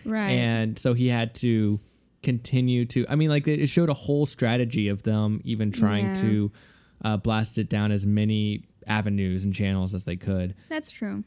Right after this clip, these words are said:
Speaker 1: They did show that. But I don't know if kids will walk away with that lesson.
Speaker 2: Yeah.
Speaker 1: I don't know if they're
Speaker 2: I don't think they're gonna read it that deep.
Speaker 1: Yeah, exactly. <laughs>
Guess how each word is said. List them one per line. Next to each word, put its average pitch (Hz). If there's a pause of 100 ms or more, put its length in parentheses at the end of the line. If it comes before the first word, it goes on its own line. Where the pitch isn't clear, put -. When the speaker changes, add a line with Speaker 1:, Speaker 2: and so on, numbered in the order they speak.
Speaker 1:
They 247
did 262
show 220
that. 196
But 233
I 269
don't 320
know 320
if 302
kids 269
will 226 (220)
walk 214
away 196
with 190
that 190 (100)
lesson. -
Speaker 2:
Yeah. 107 (380)
Speaker 1:
I 214
don't 233
know 226
if 220
they're 202
Speaker 2:
I 139
don't 135
think 160
they're 156
gonna 143
read 110
it 107
that 95
deep. 117
Speaker 1:
Yeah, 214
exactly. 247
<laughs> 339